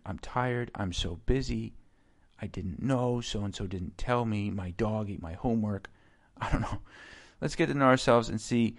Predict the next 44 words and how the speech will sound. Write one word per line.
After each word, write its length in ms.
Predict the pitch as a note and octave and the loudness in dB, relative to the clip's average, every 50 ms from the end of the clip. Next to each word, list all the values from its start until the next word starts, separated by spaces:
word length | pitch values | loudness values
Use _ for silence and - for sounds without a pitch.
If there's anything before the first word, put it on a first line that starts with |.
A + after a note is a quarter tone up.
| - - | -10 -2
what 220 | - - D#3 D3+ D3 | 4 6 6 6 6
excuses 480 | C3+ - - B2+ A#2+ A2 A#2 A2 - | 4 2 2 2 2 4 2 2 4
do 80 | - G2+ | 4 4
I 20 | |
usually 380 | G2 F#2+ G2 F#2 F2 F2 F2 D#2+ | 4 4 0 0 -2 -2 -4 -4
make. 320 | - D#2 C2 - - - | -4 -4 -6 -10 -12 -4
So 160 | - - B2 | 0 0 2
Jesus, 460 | A#2+ C#3+ C#3+ C3+ C3+ C3 A#2+ - - - - - - _ - - - | 4 6 6 6 6 4 2 0 -2 -10 -14 -20 -20 _ -20 -6 0
I 120 | - A#2+ | 4 6
want 140 | A#2 A#2 A2 | 6 6 6
to 60 | G#2+ | 4
serve 320 | - - C#3+ C#3 C3+ B2+ B2 | 2 4 6 8 8 8 6
you 240 | A#2+ A#2 A#2 A2+ - | 6 4 4 4 2
and 100 | - G#2 | 0 -4
to 60 | F2+ | -2
do 140 | F2 G#2+ A2 | 0 0 2
your 180 | G#2+ G2 F#2+ F#2 | 2 2 2 2
will. 300 | - F2 D#2+ D#2+ D#2+ - _ _ _ _ _ _ _ _ _ - _ | 2 0 0 -2 -4 -8 _ _ _ _ _ _ _ _ _ -20 _
Help 200 | - - C#3 C3 | 2 6 6 6
me 80 | C#3 C3+ | 6 6
to 80 | A#2 A2 | 4 4
do 180 | G#2+ G#2+ G#2 | 4 4 4
it 120 | F#2+ - - | 4 4 4
right 180 | A2+ A#2 G#2 | 2 2 2
when 120 | F#2+ G2+ F#2+ | 2 0 -2
you 100 | F#2+ G2+ | 0 0
want 220 | A#2 C3+ - - | 2 0 0 0
me 100 | G#2+ F2+ | -2 -4
to, 300 | - - F#2 F2 E2 - - - _ _ _ _ _ _ | -2 -2 -2 -2 -2 -4 -6 -10 _ _ _ _ _ _
without 360 | - - G#2+ A2 G#2+ G2 - | -4 0 2 4 4 2 2
making 320 | F2+ F#2 E2+ - - E2 D#2 | 0 -2 -4 -4 -6 -8 -8
excuses. 680 | C#2+ - - - - D2+ D#2 - - - - - - - - _ _ _ _ _ _ _ _ _ _ _ _ _ _ _ _ - | -8 -10 -12 -12 -12 -12 -12 -12 -12 -12 -14 -16 -18 -20 -20 _ _ _ _ _ _ _ _ _ _ _ _ _ _ _ _ -6
I 80 | - F#2+ | -6 0
thank 260 | - B2+ A#2+ A2+ - | 4 6 6 6 6
you, 60 | A2+ | 6
my 120 | G#2+ G#2 G#2 | 6 6 8
God, 280 | G2 G#2+ G#2 G#2 G2+ | 8 10 10 10 8
for 80 | - - | 8 4
the 80 | G2 G2 | 2 4
good 160 | G#2+ G#2 G#2+ | 6 6 8
resolutions, 640 | A#2 A#2 A2+ A#2+ A2 G#2+ G2+ - - A2 G#2 G#2 G2+ | 8 6 6 6 4 4 4 2 2 0 0 -2 -4
affections, 540 | F#2 - - G#2+ G#2 - - A2+ G#2+ G#2 | 0 4 4 4 4 4 2 0 0 0
and 100 | G#2+ G2+ | 2 2
inspirations 720 | G2 G2 - - - G#2 G#2+ G#2+ G2 - - F2 D#2+ D#2+ - | 2 2 0 0 2 6 6 6 6 4 0 -4 -4 -6 -8